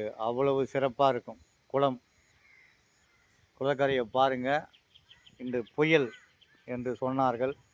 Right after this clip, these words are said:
அதற்காக வந்தேன். இந்த குளக்கரையிலே ஓடி ஆடி விளையாடிய நாட்கள் எல்லாம் பசுமை நிறைந்தது. இப்போது கூட நான் குளிப்பேன். இப்போ கூட இந்த குளத்தில் குளிக்கக்கூடிய,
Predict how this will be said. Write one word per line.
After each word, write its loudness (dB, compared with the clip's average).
அதற்காக 4
வந்தேன். 0
இந்த -2
குளக்கரையிலே 4
ஓடி 6
ஆடி 4
விளையாடிய 4
நாட்கள் 2
எல்லாம் 2
பசுமை 2
நிறைந்தது. 0
இப்போது 4
கூட 6
நான் 2
குளிப்பேன். 0
இப்போ -4
கூட 6
இந்த 2
குளத்தில் 0
குளிக்கக்கூடிய, -2